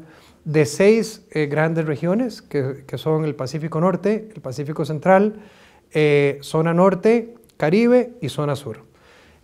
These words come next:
Eh, estudios muy completos donde se fue a evaluar qué es lo que ofrece hoy por hoy cada una de estas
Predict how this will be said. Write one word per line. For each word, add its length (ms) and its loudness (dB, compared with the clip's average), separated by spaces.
Eh, 540 2
estudios 520 2
muy 320 4
completos 500 0
donde 200 -2
se 120 -6
fue 480 -2
a 120 -2
evaluar 560 -2
qué 200 2
es 60 2
lo 140 0
que 100 -4
ofrece 580 0
hoy 220 2
por 200 0
hoy 140 2
cada 320 0
una 240 0
de 100 2
estas 380 -6